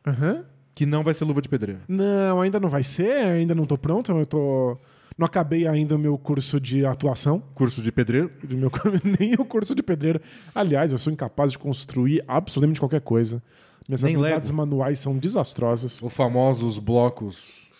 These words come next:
Speaker 1: Mon-,
Speaker 2: coloridos.
Speaker 1: coloridos montantes, quando você pisa, dói que nem o
Speaker 2: Alma.
Speaker 1: demônio. É. É, eu até consigo construir coisas nesses blocos, mas quando eu pego pra ver como ficou, eles desmontam na minha mão.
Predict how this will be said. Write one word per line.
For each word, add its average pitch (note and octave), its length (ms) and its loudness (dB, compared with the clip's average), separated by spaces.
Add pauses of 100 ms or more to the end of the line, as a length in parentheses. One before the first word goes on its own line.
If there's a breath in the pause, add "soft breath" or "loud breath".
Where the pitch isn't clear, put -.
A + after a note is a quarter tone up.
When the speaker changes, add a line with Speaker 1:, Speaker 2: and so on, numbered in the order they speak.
(500 soft breath)
Speaker 1:
Mon-, B2 400 -2
Speaker 2:
coloridos. B2+ 840 2
Speaker 1:
coloridos C#3 400 0
montantes, C3+ 480 0
quando C3+ 140 -2
você C3+ 100 2
pisa, C3+ 340 0
dói B2 640 0
que C3+ 140 -2
nem B2+ 240 0
o A#2 60 0
Speaker 2:
Alma. C#3+ 360 2
Speaker 1:
demônio. D3 200 -2
É. D3 160 0 (640 loud breath)
É, E3+ 260 0
eu A#3+ 60 2
até D#4 180 0
consigo D#4 340 0
construir F#3 460 0
coisas D3 480 -2
nesses C3+ 320 -2
blocos, F#3+ 580 0
mas G3+ 220 2
quando A3 200 -2
eu G3+ 60 2
pego C#4+ 520 -2
pra A3 160 6
ver F3 560 0
como F3+ 200 2
ficou, F#3 440 0
eles A3 180 2
desmontam F#3+ 380 0
na G3 40 4
minha F#3 140 2
mão. G2+ 180 -6